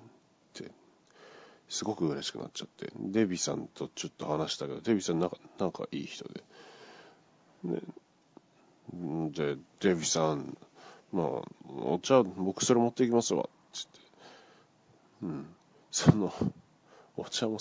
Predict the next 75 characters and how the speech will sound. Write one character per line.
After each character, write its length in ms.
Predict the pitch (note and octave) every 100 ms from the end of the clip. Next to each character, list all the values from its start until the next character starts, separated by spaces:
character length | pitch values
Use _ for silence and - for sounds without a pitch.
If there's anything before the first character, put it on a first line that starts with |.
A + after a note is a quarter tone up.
| -
冷 60 | A#2
め 140 | D3+
て 140 | B2 G#2+
る 120 | F2
ん 100 | D2+
で 100 | D2+
す 160 | -
け 180 | - -
ど 120 | -
ね、 80 | -
お 120 | -
そ 140 | - -
ら 100 | -
く 160 | -
一 300 | - - -
時 120 | - F#2
間 320 | - - D#3+
以 80 | D#3
上。 120 | D3
い 40 |
や 120 | - -
い 20 |
や、 120 | B2 -
冷 80 | B2
め 60 |
て 60 | F#2
な 120 | F#2
い 40 | E2
わ。 140 | - - - - - - - - -
あ 100 | F2+
の 120 | A2+
お 40 |
茶 200 | A2+ A2+
は 80 | F#2
あ 40 | F2+
っ 20 |
た 180 | - A#2
か 140 | -
っ 40 | - _
た。 120 | - - _ _ _ _ - _ _ _ -
で、 300 | A2+ G#2+ F#2 - - - - _ _ _ _ - -
デ 100 | -
ビ 160 | - -
さ 140 | -
ん 100 | -
も、 680 | D2 D#2+ E2 E2 D#2 C#2+ - - _ _ _ _ _ _ _ _ - _ - - _ _ -
あ、 240 | - - C#2
一、 340 | - - F2+ - - -
な、 200 | F#2 D2 - - _ _ _ E3
だ 60 |
か 100 | D#3
ら 80 | D3+
お 120 | C#3+
茶 200 | - C3+
待 120 | D#3
っ 40 | E3+
て 180 | - F2+
て 60 |
僕 300 | D2+ D#2+ -
ら 80 | -
注 200 | - G2
文 200 | A#2 D3
す 100 | -
ら 120 | G2+
で 100 | E2
き 80 | E2
て 80 | -
な 100 | C#2
い 40 |
ん 20 |
で 60 | A#1
す 100 | -
け 100 | -
ど 100 |
っ 20 | G1+